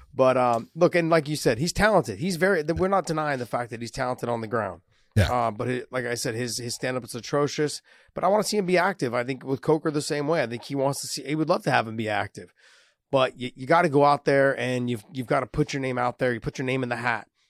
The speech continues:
Speaker 1: to be drawn to say, "Hey, let's see you start fighting some of these other guys now."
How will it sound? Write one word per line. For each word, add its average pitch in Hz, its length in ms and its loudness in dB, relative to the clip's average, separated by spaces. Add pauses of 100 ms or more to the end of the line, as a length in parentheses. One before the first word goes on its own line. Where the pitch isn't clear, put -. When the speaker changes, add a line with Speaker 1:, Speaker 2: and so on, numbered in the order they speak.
(120)
Speaker 1:
to - 80 -14
be 143 100 -2
drawn 143 420 6 (180)
to - 100 -14
say, 131 120 -2
"Hey, 127 280 0 (420)
let's 139 220 0
see 170 160 -2
you 180 120 2
start 151 260 2
fighting 135 260 0
some 131 160 -2
of 127 60 -4
these 117 120 -4
other 117 160 -4
guys 95 320 -8
now." 87 200 -18